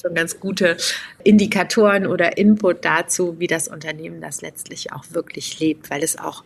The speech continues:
für jedes Unternehmen natürlich eine ganz individuelle Sache ist,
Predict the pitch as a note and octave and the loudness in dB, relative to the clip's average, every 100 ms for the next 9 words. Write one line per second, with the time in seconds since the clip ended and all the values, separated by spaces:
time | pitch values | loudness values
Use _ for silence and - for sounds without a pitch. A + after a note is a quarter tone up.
0 | _ F#3 E3 F3+ - - E3 D#3+ D#3 E3 | _ -4 0 0 -2 -4 -4 -2 -2 -2
1 | E3+ E3 D#3 - E3 D#3 D#3+ - D#3+ F3+ | -4 -6 -4 -4 -2 -4 -8 -4 -2 0
2 | F3 - - F3+ F3+ E3+ E3+ F3+ E3+ D#3+ | -2 -4 -2 0 0 -2 -4 -2 -2 0
3 | E3 D#3 D#3+ - D#3+ - | -2 -2 -2 0 0 -2